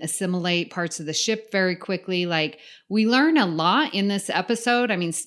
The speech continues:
granted, stuff we already knew. But yeah, like you said, Zach, that's sort of the problem of the premise is that, you know, we have met the Borg before. So when Picard, Janeway see, they really should know.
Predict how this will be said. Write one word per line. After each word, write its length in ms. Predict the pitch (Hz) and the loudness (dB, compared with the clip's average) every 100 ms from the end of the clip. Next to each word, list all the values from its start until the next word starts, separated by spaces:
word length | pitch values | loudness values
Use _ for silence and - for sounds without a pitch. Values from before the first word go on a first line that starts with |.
| _ - | _ -6
granted, 360 | 175 160 151 | -2 -2 -2
stuff 260 | 147 175 - | -4 -6 -4
we 140 | 160 | -4
already 260 | 147 147 143 | -4 -4 -2
knew. 400 | 165 196 147 143 - - _ _ | 0 0 0 -4 -10 -20 _ _
But 220 | 190 190 | 2 4
yeah, 240 | 214 240 165 | 4 2 2
like 260 | 165 170 | 0 0
you 60 | 185 | -2
said, 280 | 180 247 196 | 0 0 2
Zach, 240 | 165 165 | 0 0
that's 260 | 180 180 - | 0 0 -2
sort 220 | 214 196 | 0 0
of 80 | 170 | 0
the 80 | 156 | -4
problem 600 | - 254 254 208 185 170 | -2 4 4 4 2 0
of 140 | 147 | -2
the 80 | 147 | -6
premise 800 | - - 262 254 170 147 - - - | -8 0 4 4 4 0 -4 -10 -4
is 280 | 175 165 | -4 -4
that, 260 | 151 165 156 - _ _ _ | -4 -4 -4 -8 _ _ _
you 160 | 190 180 | -4 -2
know, 280 | 151 135 135 _ _ _ | -2 -6 -10 _ _ _
we 260 | 165 214 208 | -2 2 2
have 460 | 175 226 240 240 | 0 2 2 2
met 260 | 202 180 165 | 2 0 -2
the 60 | |
Borg 340 | 165 160 160 143 | -2 0 -2 -2
before. 680 | 151 - 143 139 135 131 - _ _ _ _ _ _ _ _ - | -6 -6 -6 -4 -6 -8 -14 _ _ _ _ _ _ _ _ -10
So 220 | - 190 | -2 0
when 200 | 170 175 | 0 -2
Picard, 640 | 170 180 - 190 185 185 170 | -2 -4 2 4 4 2 -2
Janeway 460 | 185 180 170 160 151 | -2 0 0 -2 -2
see, 600 | - 233 208 160 156 139 | -2 0 2 2 0 -2
they 140 | 165 | -2
really 420 | 156 165 196 180 160 | -2 0 0 0 -2
should 500 | - - 175 160 139 | -2 -2 -2 -2 -4
know. 540 | 143 143 120 80 - | -6 -6 -8 -10 -14